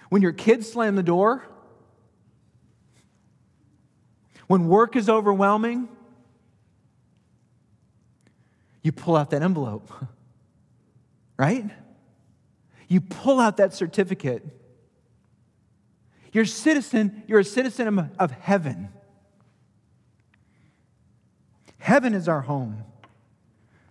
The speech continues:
Help one another contend for the faith with this. Waiting for the mercy of our Lord Jesus Christ that leads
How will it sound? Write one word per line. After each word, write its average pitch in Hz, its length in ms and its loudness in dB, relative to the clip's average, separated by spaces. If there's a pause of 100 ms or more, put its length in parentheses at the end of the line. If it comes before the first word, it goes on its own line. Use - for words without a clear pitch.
(360)
Help 220 500 0
one 185 160 0
another 170 300 0
contend 175 680 -2 (240)
for 156 120 -2
the 147 60 -4
faith 156 440 -2 (140)
with 127 200 -6
this. 131 400 -6 (2500)
Waiting 139 520 0 (640)
for 156 100 -2
the 139 60 0
mercy 180 560 0
of 143 100 -2
our 135 120 -2
Lord 139 220 -4
Jesus 127 320 -10
Christ 110 380 -10 (200)
that 117 140 -14
leads 147 600 -2